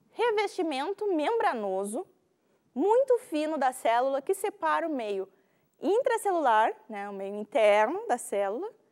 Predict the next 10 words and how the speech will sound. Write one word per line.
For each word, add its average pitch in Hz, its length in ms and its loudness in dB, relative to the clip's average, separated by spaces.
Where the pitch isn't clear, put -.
do 370 140 0
meio 330 400 2
extracelular, 311 920 0
o 220 40 -8
meio 202 240 -6
externo 262 640 2
da 285 100 -4
célula. 151 500 -6
Funções, 269 760 -4
então, 247 320 -8